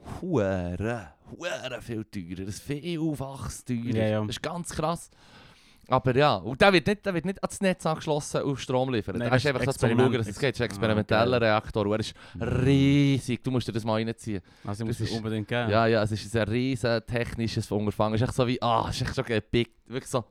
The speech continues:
Speaker 1: mad Science Tech Shit, Mann.
Speaker 2: Aber eigentlich
Speaker 1: So wie, so wie cern. Mad.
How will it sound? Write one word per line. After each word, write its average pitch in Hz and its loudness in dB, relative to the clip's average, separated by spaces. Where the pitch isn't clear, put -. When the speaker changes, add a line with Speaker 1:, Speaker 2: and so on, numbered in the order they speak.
Speaker 1:
mad 120 -2
Science 117 -2
Tech 123 -2
Shit, - -4
Mann. 107 -4
Speaker 2:
Aber 127 0
eigentlich 165 -2
Speaker 1:
So 170 4
wie, 185 -4
so 175 -2
wie 175 -4
cern. 139 2
Mad. 120 -4